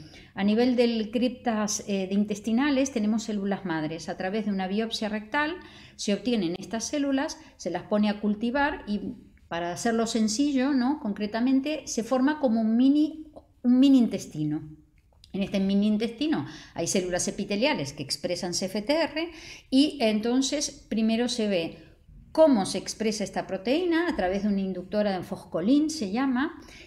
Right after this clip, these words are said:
eh, y lo que hace, si hay C F T R, estas, estas células, eh, aumentan de tamaño por la secreción de los iones. Si no hay C F T R, no actúa y se quedan con el mismo, eh, tamaño.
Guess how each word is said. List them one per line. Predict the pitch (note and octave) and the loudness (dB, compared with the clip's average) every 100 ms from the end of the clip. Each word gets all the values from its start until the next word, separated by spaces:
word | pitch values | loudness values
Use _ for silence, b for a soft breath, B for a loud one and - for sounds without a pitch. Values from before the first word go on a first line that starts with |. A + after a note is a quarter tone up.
| B | B
eh, | G#3 G3 F#3+ | 0 2 2
y | F#3+ B3+ B3+ B3+ B3 | 2 4 6 4 2
lo | A3+ A3+ | -2 2
que | A#3+ | 2
hace, | C#4 - D4+ | 2 0 -2
si | - A3 | -2 -2
hay | G3 - | -2 0
C | - | 0
F | B3 C#4 | 0 -2
T | D4 D#4 D4 | 0 2 2
R, | B3+ C#4 D4 - - | 0 -2 -2 -14 -8
estas, | G#3 G#3+ A#3 - | -6 -2 -2 -2
estas | - A3 A#3+ A3+ | -4 -2 -2 0
células, | C#4 C4+ B3+ A#3+ D#4+ - - | 2 2 2 0 -2 -4 -6
eh, | F#3+ F#3 G#3 | -6 -4 0
aumentan | G3+ A3 A3 G#3 G3 | 2 4 2 2 0
de | F#3 | 0
tamaño | F3 D3+ E3+ C4+ | -2 -2 -2 -2
por | C#4 | -2
la | F#3 | -2
secreción | D#3 F3 E3+ F#3 E3+ | -6 -6 -6 -4 -4
de | |
los | D#3 D3 - | -6 -6 -6
iones. | B2+ A#2+ E3 C4+ - B B | -6 -2 -4 -4 -8 B B
Si | - G3 | -4 0
no | F3 | 0
hay | D#3+ | -2
C | - | -4
F | F3+ G3 | -4 -4
T | F#3 | -2
R, | A3+ C4+ C#4 D4 F#4 - | 2 2 2 -2 -4 -8
no | F3 F3+ F#3 F#3+ | -6 -4 -2 -2
actúa | F#3+ - C#4 D#4 F4+ | -4 -2 0 2 0
y | |
se | - G3 | -4 -4
quedan | F#3 F#3 | -4 -4
con | F3+ F3 | -6 -6
el | E3+ | -4
mismo, | F#3 E3+ F3+ G3+ - F3+ | -6 -6 -4 -4 -4 -8
eh, | D#3+ D#3 | -6 -6
tamaño. | D#3 C#3+ C3 B2 C3 | -6 -6 -4 -4 -6